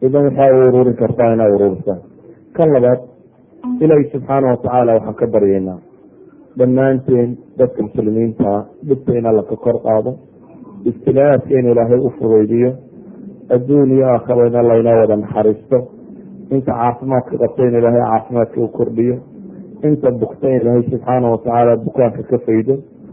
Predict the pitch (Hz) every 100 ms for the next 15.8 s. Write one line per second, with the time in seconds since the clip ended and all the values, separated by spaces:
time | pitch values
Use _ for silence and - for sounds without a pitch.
0 | - - 123 - 120 123 120 120 120 127
1 | 123 139 117 120 120 139 131 127 120 120
2 | 117 110 110 120 110 104 123 120 - -
3 | - - - 143 131 127 123 123 110 117
4 | 117 117 117 113 110 107 104 - 98 117
5 | 117 123 - - - - - - 147 147
6 | 135 123 120 131 131 120 120 117 131 135
7 | 139 139 117 - - - - - - -
8 | - _ - 131 135 127 127 131 147 139
9 | 139 139 117 110 117 113 120 120 120 117
10 | 120 120 117 113 107 107 113 117 110 107
11 | 113 110 104 104 - - 147 131 110 95
12 | 113 117 113 104 117 98 95 92 92 82
13 | - - _ _ _ - - - - _
14 | _ _ - 123 139 143 147 143 120 123
15 | 131 123 120 123 127 113 104 107